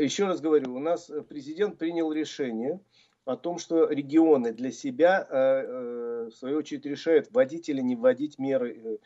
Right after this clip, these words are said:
жесткие или не жесткие, или вообще не вводить изоляцию. Он приводил пример, там, Алтайского края, условно говоря, где нет ни одного заболевшего. Да, наверное, надо, э, там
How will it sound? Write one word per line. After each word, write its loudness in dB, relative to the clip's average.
жесткие -2
или -2
не -2
жесткие, -2
или 0
вообще 2
не 2
вводить 2
изоляцию. 2
Он -4
приводил 2
пример, 0
там, -4
Алтайского 0
края, 6
условно -2
говоря, -2
где -10
нет -2
ни -2
одного -2
заболевшего. -4
Да, 6
наверное, 2
надо, 0
э, -8
там -8